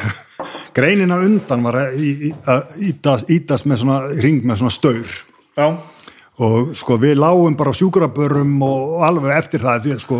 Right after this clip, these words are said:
Speaker 1: við vorum í Sun City, til dæmis, þetta var, eh, tvö þúsund fet-, eða metra, ég veit ekki hvað, yfir sjávarmáli.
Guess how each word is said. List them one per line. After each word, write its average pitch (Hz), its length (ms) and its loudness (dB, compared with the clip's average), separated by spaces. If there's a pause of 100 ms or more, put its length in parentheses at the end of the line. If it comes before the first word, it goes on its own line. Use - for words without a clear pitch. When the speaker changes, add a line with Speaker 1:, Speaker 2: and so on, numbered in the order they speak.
(140)
Speaker 1:
við 127 180 -6
vorum 123 180 -2
í 117 60 -6
Sun 156 180 0
City, 151 380 -2
til 123 160 -6
dæmis, 123 240 -12 (540)
þetta 135 280 -2
var, 127 220 2 (1500)
eh, 165 320 -6
tvö 170 280 4
þúsund 147 560 -2
fet-, 156 340 0
eða 139 100 2
metra, 160 300 0
ég 147 100 2
veit 139 80 0
ekki 135 140 2
hvað, 147 240 2
yfir 151 180 2
sjávarmáli. 131 460 2